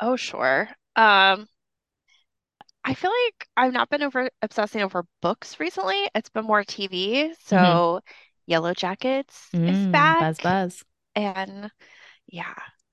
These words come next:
Speaker 2: Mm-hmm.
Speaker 1: um, it's intense. And
Speaker 2: Yeah.
Speaker 1: I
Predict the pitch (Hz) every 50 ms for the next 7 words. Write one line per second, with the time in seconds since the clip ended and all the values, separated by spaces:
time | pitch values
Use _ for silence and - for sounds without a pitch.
0 | - - 196 196 190 185 180 175 175 202 - - 208 214 214 - _ - 196 -
1 | 190 180 190 - - - 196 285 392 _ - - _ _ _ _ _ - - 208
2 | 196 185 165 160 165 160 190 202 - - - - - 180 180 180 175 - - 202